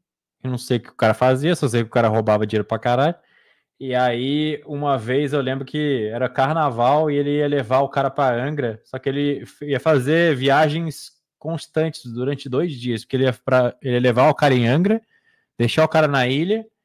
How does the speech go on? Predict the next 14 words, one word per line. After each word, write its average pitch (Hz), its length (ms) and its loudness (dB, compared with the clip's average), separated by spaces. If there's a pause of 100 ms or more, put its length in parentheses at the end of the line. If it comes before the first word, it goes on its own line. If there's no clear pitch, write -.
(520)
aí 123 200 0
depois 147 340 0
ele 151 140 4
ia 147 80 4
pra 143 160 2
Porto 170 280 0
Alegre 160 400 4
pegar 143 340 2
duas 160 340 2
<laughs> - 0 -
mulheres, 160 420 2
levar 147 240 4
pra 139 220 2
ilha, 190 440 0